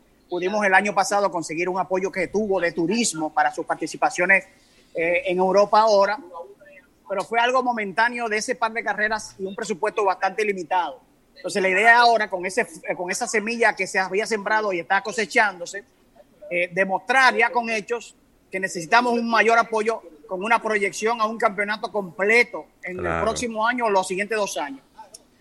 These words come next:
Speaker 1: Hay una buena aceptación del Ministerio de Deporte, del Ministerio de Turismo, de algunas empresas privadas de gran arrastre con visión internacional, que nos estarán recibiendo próximamente con una presentación que se está terminando para asegurar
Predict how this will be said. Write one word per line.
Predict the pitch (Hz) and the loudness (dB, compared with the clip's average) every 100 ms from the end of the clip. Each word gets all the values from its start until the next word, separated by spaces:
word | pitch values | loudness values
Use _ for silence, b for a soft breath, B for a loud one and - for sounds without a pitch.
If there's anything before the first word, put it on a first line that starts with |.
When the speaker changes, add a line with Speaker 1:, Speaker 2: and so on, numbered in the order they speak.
| - | -2
Speaker 1:
Hay | 196 | 2
una | 233 | 4
buena | 220 240 | 4 2
aceptación | 226 220 214 196 247 254 | 0 -2 -2 -2 -2 -2
del | 220 | -4
Ministerio | 185 185 185 208 | -4 -4 -2 0
de | 214 | 2
Deporte, | 190 196 226 220 208 | 0 0 -2 -2 -6
del | 190 | -6
Ministerio | 175 170 185 202 202 | -8 -8 -4 0 0
de | 185 | 0
Turismo, | 180 233 220 190 185 202 _ _ b b | 0 0 -2 -4 -4 -6 _ _ b b
de | 170 170 | -2 -2
algunas | 170 202 208 | 0 0 0
empresas | 185 208 196 214 | 2 2 2 0
privadas | 185 196 202 196 185 | 2 4 6 6 4
de | 180 170 | 4 2
gran | 160 185 | 2 0
arrastre | 190 190 226 - 185 | 0 4 4 4 -4
con | - 165 160 | -2 -6 -6
visión | 156 175 185 | -4 0 -2
internacional, | 190 196 190 190 202 185 214 262 - - _ _ _ _ _ _ B - | 2 0 0 -2 0 0 -2 -12 -20 -20 _ _ _ _ _ _ B -2
que | |
nos | - | 0
estarán | 190 190 190 | 4 6 6
recibiendo | 214 214 214 220 208 | 4 2 4 4 2
próximamente | 208 220 196 208 214 | -2 -2 0 0 0
con | 180 180 | -2 0
una | 202 | -2
presentación | 202 185 196 180 208 | -2 -4 -2 -2 -2
que | 190 | -4
se | 170 | -2
está | 190 170 | 0 2
terminando | 196 202 190 190 190 - - - - - - | 4 4 4 2 -4 -10 -12 -14 -14 -6 4
para | 175 175 175 | 6 6 4
asegurar | 190 196 208 208 247 233 175 | 2 4 6 10 12 10 6